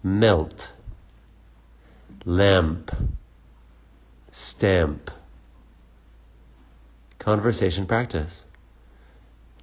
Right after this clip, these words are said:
Do you have a bicycle? What color is it? Yes, I do.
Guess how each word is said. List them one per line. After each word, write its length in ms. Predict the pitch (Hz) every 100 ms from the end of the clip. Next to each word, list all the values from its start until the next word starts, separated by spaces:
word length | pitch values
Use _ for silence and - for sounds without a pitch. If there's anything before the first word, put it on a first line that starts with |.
| -
Do 100 | 104
you 160 | 113 160
have 260 | 135 95
a 140 | 82 73
bicycle? 880 | 69 82 80 82 - 104 131 196 - - - - - -
What 320 | - 185 190
color 460 | - 226 233 - 85
is 320 | 82 82 69
it? 180 | 69 73 - - - - - _ _ - - - -
Yes, 180 | 190 196
I 160 | 107 95
do. 480 | 90 170 113 71